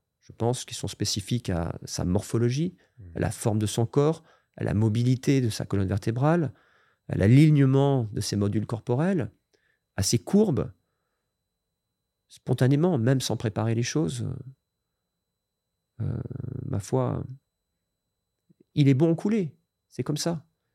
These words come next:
Speaker 1: Donc forcément, il va faire des coulées. Puisqu'il est bon dans ce domaine-là, il va jouer sur ce terrain de jeu-là. Euh, et je pense pas qu'il ait travaillé de façon éperdue les coulées pendant des années pour, euh,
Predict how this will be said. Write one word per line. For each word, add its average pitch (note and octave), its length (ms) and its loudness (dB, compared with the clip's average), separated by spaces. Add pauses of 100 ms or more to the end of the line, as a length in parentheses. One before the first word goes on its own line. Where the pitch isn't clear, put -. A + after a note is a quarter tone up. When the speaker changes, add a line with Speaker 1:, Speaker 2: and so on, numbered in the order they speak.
(100)
Speaker 1:
Donc C3 220 4
forcément, F#3+ 420 4
il F#3 80 4
va C3 80 2
faire B2+ 140 2
des B2 100 2
coulées. G#3+ 400 -2 (300)
Puisqu'il C#3 320 0
est C#3 40 6
bon D3+ 160 2
dans D3 120 2
ce B2+ 60 2
domaine-là, B2 680 0
il G2 100 -4
va F#2 100 2
jouer D#3 420 4
sur A#2+ 180 -4
ce A#2 100 -4
terrain A#2 240 -2
de B2+ 60 0
jeu-là. D#3 300 -2 (1500)
Euh, F#2+ 440 -2 (320)
et - 80 -10
je F#2 80 -10
pense - 200 -6
pas C3+ 120 0
qu'il F#2+ 140 -6
ait E2+ 60 -2
travaillé G2 640 0
de - 100 -14
façon G2 540 -6
éperdue A#2 540 -2
les A#2 100 0
coulées C3 280 0
pendant F#2 220 -4
des A2+ 220 -2
années D#3 160 0
pour, A#2 280 -6
euh, G2+ 100 -4